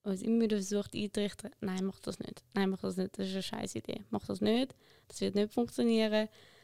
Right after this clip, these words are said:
Äh, dich werden alle auslachen.» D-, das ist einfach so. Es ist so richtig,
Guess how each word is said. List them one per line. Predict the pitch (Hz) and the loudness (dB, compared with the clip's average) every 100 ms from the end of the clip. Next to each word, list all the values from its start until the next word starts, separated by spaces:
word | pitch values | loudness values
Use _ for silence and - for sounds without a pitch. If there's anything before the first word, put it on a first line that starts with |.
| - _ - | -20 _ 0
Äh, | 196 196 196 | 4 6 4
dich | 214 208 - | 2 0 2
werden | 208 190 196 | 2 4 4
alle | 202 233 240 | 4 4 4
auslachen.» | 226 220 208 208 - 208 202 202 | 2 4 4 4 2 4 4 2
D-, | - - _ - | -6 -8 _ -2
das | 247 - | 0 0
ist | 311 - | -2 0
einfach | 330 - | 0 0
so. | - | 0
Es | 202 190 | 0 0
ist | 233 - | -4 -2
so | 247 | -2
richtig, | 277 - 285 262 - | -2 -2 0 -2 -4